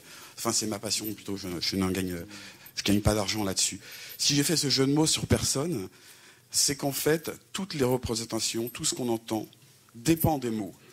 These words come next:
Et tous les mots que vous utilisez ont un double sens. Ils sont très dangereux, ces, ces mots-là. Quand on dit parents commanditaires,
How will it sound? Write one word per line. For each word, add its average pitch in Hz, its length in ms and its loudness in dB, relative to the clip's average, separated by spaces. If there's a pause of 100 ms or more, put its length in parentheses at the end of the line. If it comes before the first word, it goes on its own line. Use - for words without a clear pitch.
(120)
Et 110 80 -4
tous 208 220 -2
les 151 120 4
mots 143 220 0
que 117 100 -10
vous 113 240 -4
utilisez 120 680 -2
ont 120 160 2
un 113 60 2
double 113 260 -4
sens. 95 520 -2 (1300)
Ils 131 100 -6
sont 170 220 4
très 160 220 0
dangereux, 117 400 0
ces, 98 160 -8
ces - 180 0
mots-là. 90 320 -4 (1000)
Quand 180 260 4
on 156 100 6
dit 156 400 2 (320)
parents 160 380 6
commanditaires, 117 880 -4